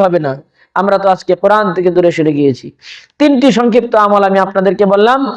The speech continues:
যারা সূরাতুল ওয়াকিয়া না পারি, কমপক্ষে দুইটি আমল নিয়মিত করে যাই। এক নাম্বার, বেশি থেকে বেশি ইস্তেগফার পড়ি। আল্লাহর কসম করে বলছি, ইনশাআল্লাহ আপনি যদি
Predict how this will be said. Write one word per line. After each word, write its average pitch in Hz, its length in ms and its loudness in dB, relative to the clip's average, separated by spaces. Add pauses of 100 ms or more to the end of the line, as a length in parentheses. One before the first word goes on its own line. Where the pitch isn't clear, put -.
(300)
যারা 214 160 2 (100)
সূরাতুল 226 360 0
ওয়াকিয়া 247 420 2
না 285 60 2 (100)
পারি, 240 200 0 (200)
কমপক্ষে 202 340 0 (100)
দুইটি 220 200 2 (100)
আমল 196 260 0
নিয়মিত 180 300 2 (100)
করে 151 180 2
যাই। 135 120 0 (120)
এক 175 60 -12 (100)
নাম্বার, 220 260 2 (520)
বেশি 254 220 2 (120)
থেকে 269 140 2 (100)
বেশি 240 240 2
ইস্তেগফার 185 520 -2
পড়ি। 139 180 -10 (1200)
আল্লাহর 185 280 0 (100)
কসম 294 260 0 (120)
করে 262 200 4
বলছি, 220 280 0 (520)
ইনশাআল্লাহ 214 480 2 (100)
আপনি - 160 -2 (100)
যদি 240 180 4